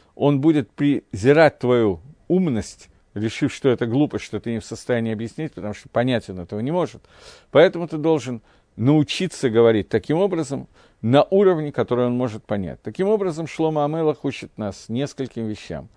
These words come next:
Первое, что человек не должен отвечать, когда речь идет о какой-то глупости, просто не реагировать. На «дурак сам дурак» отвечать не надо.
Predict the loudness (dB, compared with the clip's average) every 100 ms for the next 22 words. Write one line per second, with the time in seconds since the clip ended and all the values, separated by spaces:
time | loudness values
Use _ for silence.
0 | -20 -20 -20 _ 4 8 8 6 2 -2
1 | -10 -16 -6 2 4 6 4 -2 -8 -4
2 | 2 4 2 -6 _ -4 0 2 4 4
3 | 8 8 8 0 -8 -10 -12 -8 -6 -6
4 | -2 0 0 -4 -4 -2 -2 -6 -6 -6
5 | -6 -4 -4 -4 -4 -4 -4 -10 -12 -6
6 | -2 -2 -4 -18 _ _ _ -4 0 2
7 | 4 4 4 2 2 2 0 4 4 4
8 | 2 -2 2 0 0 -8 -10 -6 -6 -4
9 | -4 -4 -6